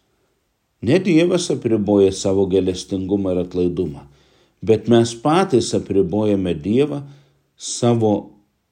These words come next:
neatlaidumu ir negailestingumu vienas kitam. Galiausiai Dievo teisumą Jėzus kviečia sugrįžti neteisiuosius, suklydusius,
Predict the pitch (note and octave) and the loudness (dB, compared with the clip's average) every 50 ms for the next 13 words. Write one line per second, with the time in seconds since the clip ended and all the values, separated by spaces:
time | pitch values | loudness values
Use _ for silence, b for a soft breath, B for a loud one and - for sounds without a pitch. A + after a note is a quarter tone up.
0 | _ - - G2+ G#2+ A#2 B2+ B2+ B2 B2+ C3 A#2+ A#2+ A#2 A2+ G#2 F2 G2 G2 F#2+ | _ -6 -4 -2 2 2 2 2 2 0 2 4 4 6 4 4 2 2 0 2
1 | G2 G#2 C3 D#3 D#3 D#3+ - - _ _ _ _ _ _ _ _ - G#2 A2 G2+ | 2 0 0 -2 -2 -6 -8 -20 _ _ _ _ _ _ _ _ -4 -4 -2 0
2 | G#2 G#2+ A2 G#2 F#2+ G#2+ G#2 G#2 G#2 G#2 G2+ - - - - G2 G2+ G2 E2+ F#2 | 0 0 0 0 2 2 4 4 4 2 0 -2 -8 -8 -6 -4 -4 -4 -4 -4
3 | F#2 G2 G2+ A2+ B2 B2+ - - - F2+ F2 F#2+ G2 F#2+ F#2 F#2 F#2 F2+ - - | -4 -4 -4 -6 -6 -8 -10 -14 -14 -8 -4 -2 -2 -2 -2 -4 -6 -8 -10 -10
4 | - F2 - - - C2+ B1+ B1 - _ _ _ _ _ _ _ _ _ _ _ | -10 -12 -10 -12 -14 -16 -16 -18 -20 _ _ _ _ _ _ _ _ _ _ _
5 | _ _ _ _ _ _ - A#2 A#2 B2 C#3 C#3+ D3 D3 - A#2+ A#2 A2 G#2 A2+ | _ _ _ _ _ _ 0 2 4 4 4 2 2 0 0 2 2 2 4 4
6 | C3 C#3 B2+ A#2 A2+ A2+ - A2 A2 G#2+ - - C#3+ C#3 C3 B2 A2+ A2+ A#2 A#2+ | 2 4 4 2 0 0 -2 -4 -4 -4 -4 -4 -4 -2 -2 -2 -2 -2 -2 -2
7 | A2+ A2 A2 G#2 - - - A#2+ B2+ B2+ B2 - A#2 A2+ A2 - G2+ F#2+ F#2+ G#2+ | -4 -4 -6 -6 -8 -8 -6 -4 -4 -4 -4 -4 -6 -8 -8 -8 -12 -10 -10 -8
8 | A2+ B2 A#2+ - - - A2 G#2+ A2 A2 G#2+ G#2 A2+ A2 A2 G#2+ - - C3+ B2 | -8 -8 -8 -10 -12 -10 -10 -8 -8 -8 -10 -8 -8 -8 -6 -6 -6 -6 -4 -4
9 | G#2 F#2 - - - - - - - - _ _ _ _ _ _ - - - G#2+ | -4 -4 -6 -10 -12 -14 -16 -18 -20 -20 _ _ _ _ _ _ -12 -8 -6 -6
10 | G2+ - G#2+ A#2 C3 C3+ - F2+ F2+ - - - - - - - | -4 -2 2 2 4 4 2 0 -2 -6 -6 -10 -12 -14 -14 -14